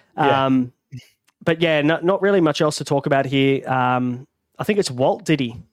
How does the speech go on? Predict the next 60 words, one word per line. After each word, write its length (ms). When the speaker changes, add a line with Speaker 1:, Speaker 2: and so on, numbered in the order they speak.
Speaker 2:
maybe 320
he 80
calls 260
him, 160
Scopes. 460
Speaker 1:
Hey, 100
Speaker 2:
Um, 460
Speaker 1:
yeah, 120
that 120
sounds 220
right. 120
Speaker 2:
he 140
was 120
nice. 440
He, 120
so 240
he 100
ended 180
up 80
scoring 260
a 40
hundred 200
and 80
nine, 220
I 40
think 180
it 80
was, 140
for 100
the 60
week, 240
or 60
a 40
hundred 220
and 100
one, 320
whatever 320
it 60
was. 300
Speaker 1:
Mm-hmm. 120
Speaker 2:
Um, 320
so 240
definitely 480
enough 320
to 80
keep 260
him 120
in 80
my 120
side 400
for 120
another 220
week, 320
and 80
I 40
think 180
he's 120
a 40
really 280
good 280